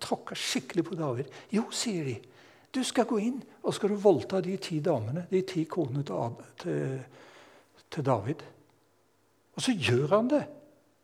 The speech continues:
Og så gjør han det, rett og slett for å tråkke på David.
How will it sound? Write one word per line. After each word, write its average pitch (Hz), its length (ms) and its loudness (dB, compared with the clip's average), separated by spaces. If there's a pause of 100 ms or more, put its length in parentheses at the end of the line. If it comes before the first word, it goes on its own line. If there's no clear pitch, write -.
(1700)
Og - 80 -18
så 202 160 -4
gjør 139 300 4
han 175 100 0
det, 214 140 0 (160)
rett 220 260 2
og 185 80 0
slett 185 220 -4
for 190 100 -2
å - 140 -16
tråkke - 580 0
på 190 120 4 (200)
David. 139 600 6